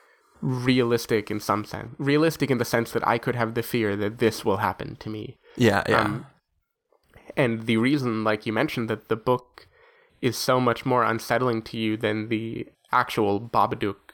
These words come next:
Speaker 1: as a person, or not person, <laughs> whatever, whatever he is.
Speaker 2: Yeah, yeah,
Speaker 1: Um,
Speaker 2: yeah.
Speaker 1: the reason that is more unsettling to you is there's this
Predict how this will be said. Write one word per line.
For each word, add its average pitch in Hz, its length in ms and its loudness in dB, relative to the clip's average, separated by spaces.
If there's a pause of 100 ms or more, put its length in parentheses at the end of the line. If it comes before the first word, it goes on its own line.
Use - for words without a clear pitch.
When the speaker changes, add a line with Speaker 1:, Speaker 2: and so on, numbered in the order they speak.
(120)
Speaker 1:
as 113 240 -2
a 104 100 -2
person, 110 520 -4 (560)
or 107 300 2 (240)
not 117 280 0
person, - 400 -8 (140)
<laughs> - 160 0
whatever, 123 340 0 (140)
whatever 120 340 0
he 117 100 0
is. 117 300 -6 (120)
Speaker 2:
Yeah, 98 260 2
yeah, 98 160 2
Speaker 1:
Um, 113 100 2 (1600)
Speaker 2:
yeah. 131 60 -16 (160)
Speaker 1:
the 131 280 4
reason 143 400 2
that 123 140 2
is 120 120 -2
more 117 200 2
unsettling 139 480 0
to - 160 -12
you 117 120 0
is 117 160 -2
there's 113 240 0
this - 260 -4